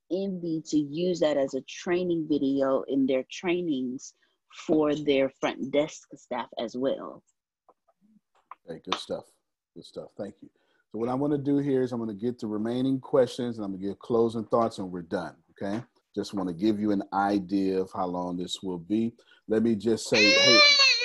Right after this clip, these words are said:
Speaker 2: let me just say, Law, where are you, Law?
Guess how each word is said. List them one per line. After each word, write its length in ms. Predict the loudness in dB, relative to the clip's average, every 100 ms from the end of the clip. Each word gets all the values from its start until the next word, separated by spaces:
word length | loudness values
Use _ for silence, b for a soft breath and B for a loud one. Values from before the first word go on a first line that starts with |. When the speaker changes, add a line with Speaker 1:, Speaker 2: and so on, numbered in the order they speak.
| -4 -8 -4
Speaker 2:
let 80 | -2
me 80 | 0
just 240 | 0 2
say, 200 | 2 2
Law, 640 | 0 0 6 8 6 4 0
where 180 | 2 4
are 100 | 4
you, 160 | 2
Law? 320 | 2 2 0